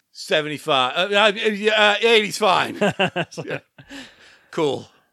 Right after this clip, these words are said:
Speaker 1: No, I never pay that guy what he asks me. Like, very rarely will I ever pay him what he asks. But he sells, I mean, they're gone quick.
Speaker 2: Oh, yeah, I'm sure.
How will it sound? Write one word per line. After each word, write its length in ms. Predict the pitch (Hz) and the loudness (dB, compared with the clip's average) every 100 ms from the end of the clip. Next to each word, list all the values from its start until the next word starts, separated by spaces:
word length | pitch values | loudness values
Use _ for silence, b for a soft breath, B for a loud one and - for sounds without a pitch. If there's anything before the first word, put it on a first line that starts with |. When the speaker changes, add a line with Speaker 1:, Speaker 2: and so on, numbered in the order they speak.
| b - | b -16
Speaker 1:
No, 260 | 160 208 135 | -6 -4 -4
I 120 | 143 | -6
never 240 | 120 113 | -8 -10
pay 80 | 104 | -10
that 140 | 101 101 | -10 -10
guy 120 | 101 | -12
what 120 | 98 | -12
he 80 | 90 | -12
asks 260 | 90 90 | -12 -14
me. 180 | 95 90 98 | -20 -20 -16
Like, 220 | 110 104 | -14 -14
very 340 | 101 127 117 | -8 -6 -4
rarely 360 | 101 92 90 90 | -6 -10 -10 -14
will 80 | 82 | -16
I 140 | 80 | -18
ever 160 | 87 82 | -18 -20
pay 160 | 87 82 | -20 -20
him 240 | 80 76 _ _ | -20 _ _ _
what 120 | 69 | -20
he 100 | 58 | -20
asks. 320 | 55 - - _ _ - | -20 -20 -20 _ _ -16
But 140 | 113 | -14
he 280 | 82 131 131 | -12 -10 -10
sells, 600 | - 123 104 95 - - _ _ _ | -8 -8 -8 -10 -18 -20 _ _ _
I 40 | 107 | -18
mean, 100 | 104 | -10
they're 100 | 127 | -10
gone 280 | 107 95 85 | -10 -14 -16
quick. 460 | - 92 73 _ _ _ - | -20 -20 -20 _ _ _ -10
Speaker 2:
Oh, 100 | 165 | -6
yeah, 120 | 110 | -6
I'm 80 | 101 | -10
sure. 360 | - 110 87 | -14 -16 -18